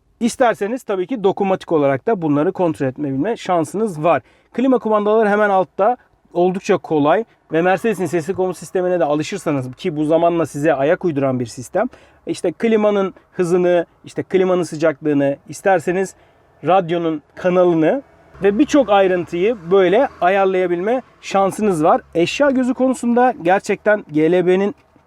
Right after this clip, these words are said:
G L B'yi takdir etmek gerekiyor. Kocaman burada kapaklı bir gözümüz var. İleride hemen kablosuz şarj opsiyonu olan bir alan var. Geride iki tane bardaklık var. Buraya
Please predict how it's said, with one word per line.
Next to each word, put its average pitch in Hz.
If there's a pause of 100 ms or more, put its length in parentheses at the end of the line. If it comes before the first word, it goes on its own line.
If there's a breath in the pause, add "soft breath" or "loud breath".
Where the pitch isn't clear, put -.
(140)
G 160
L 170
B'yi 180
takdir 175
etmek 175
gerekiyor. 143
Kocaman 180
burada 170 (240)
kapaklı 165
bir 170
gözümüz 156
var. 135
İleride 196
hemen 190
kablosuz 165
şarj 170
opsiyonu 165
olan 160
bir 147
alan 135
var. 240
Geride 170
iki -
tane 170
bardaklık 160
var. 139
Buraya 156